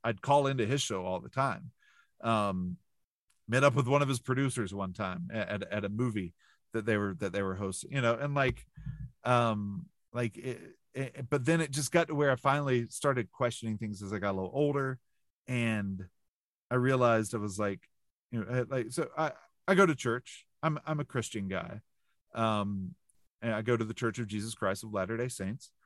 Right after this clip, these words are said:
and the promi-, the, you know, the, the, the, the, the, I, I, I don't mince words when I'm talking about my belief, and I go to the scriptures. I believe in Jesus Christ, and he says,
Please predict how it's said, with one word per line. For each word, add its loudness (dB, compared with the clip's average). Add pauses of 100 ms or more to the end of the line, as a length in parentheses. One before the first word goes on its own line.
(340)
and -2 (360)
the -4
promi-, 6
the, 2
you -2
know, -2 (100)
the, -10
the, -6
the, -8
the, -10
the, -10 (200)
I, -2
I, -2
I 0
don't -2
mince -2
words -2 (220)
when -4 (760)
I'm 0
talking 2
about 2
my 2
belief, -2 (260)
and -6
I -4
go -2
to -6
the -6
scriptures. 0 (640)
I 6
believe 4
in 0
Jesus -4
Christ, -4
and -6
he 0
says, -4